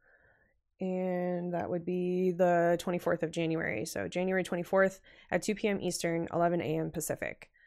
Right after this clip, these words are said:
Uh, this meeting is held on the Adafruit Discord, which you can join by going to A D A F R U dot I T slash Discord. To be notified about the meeting and any changes to the time or day, you can ask to be added to the Circuit Pythonistas role.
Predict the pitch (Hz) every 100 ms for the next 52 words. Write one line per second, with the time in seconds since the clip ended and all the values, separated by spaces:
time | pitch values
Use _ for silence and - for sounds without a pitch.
0 | _ _ _ - 185 196 214 208 185 175
1 | 185 175 165 202 185 160 170 - 220 202
2 | - 165 160 165 180 170 160 165 170 -
3 | 165 170 165 156 190 - 175 165 160 160
4 | 180 202 160 - 170 190 - 202 - 170
5 | 185 - - - 64 - - _ _ -
6 | 180 190 208 - 196 175 170 160 175 226
7 | 240 175 170 165 - 175 202 196 165 165
8 | 156 160 156 190 262 - - 185 - 190
9 | - 226 208 165 170 165 160 - 175 180
10 | - 165 170 208 - 160 - - -